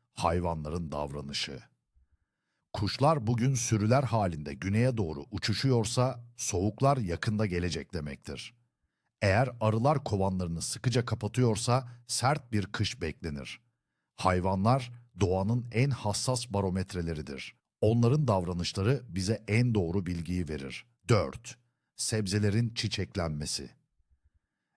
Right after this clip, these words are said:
Eğer tarlalarda hala bazı sebzeler, özellikle patates veya turp, çiçekleniyorsa, bu sonbaharın uzun ve ılıman geçeceğine işarettir.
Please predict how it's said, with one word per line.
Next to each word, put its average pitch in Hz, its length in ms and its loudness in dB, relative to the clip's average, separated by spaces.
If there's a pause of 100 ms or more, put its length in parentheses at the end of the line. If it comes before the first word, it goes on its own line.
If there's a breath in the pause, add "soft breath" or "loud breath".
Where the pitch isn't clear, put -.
(100)
Eğer 120 320 4
tarlalarda 127 600 4
hala 123 500 2
bazı 104 280 -2
sebzeler, 82 680 -4 (100)
özellikle 107 540 2
patates 113 600 -2
veya 85 220 -2
turp, 120 400 0 (200)
çiçekleniyorsa, 110 920 0 (240)
bu 131 280 4
sonbaharın 98 800 0
uzun 110 360 2
ve 98 180 0
ılıman 104 380 2
geçeceğine 85 520 -2
işarettir. 80 840 -8